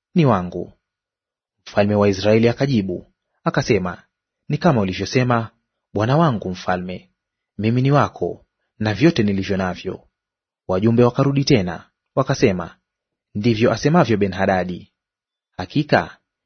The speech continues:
nimetuma kwako kusema, fedha yako na dhahabu yako na wake zako na wanao utanitolea mimi.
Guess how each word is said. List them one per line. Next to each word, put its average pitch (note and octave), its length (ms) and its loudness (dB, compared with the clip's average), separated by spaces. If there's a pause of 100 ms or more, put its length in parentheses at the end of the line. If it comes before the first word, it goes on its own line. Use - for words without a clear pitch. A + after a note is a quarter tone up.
(140)
nimetuma G2 520 -2
kwako C3 280 -2
kusema, G#2 560 -2 (400)
fedha G2 240 -6
yako A#2+ 480 0 (260)
na A2+ 180 0
dhahabu C#3 340 2
yako F#2+ 460 0 (340)
na C3 160 2
wake F#2 260 -4
zako A2+ 540 -2 (440)
na F2+ 160 -8
wanao A2+ 540 2 (400)
utanitolea D3+ 600 2
mimi. F2 400 -8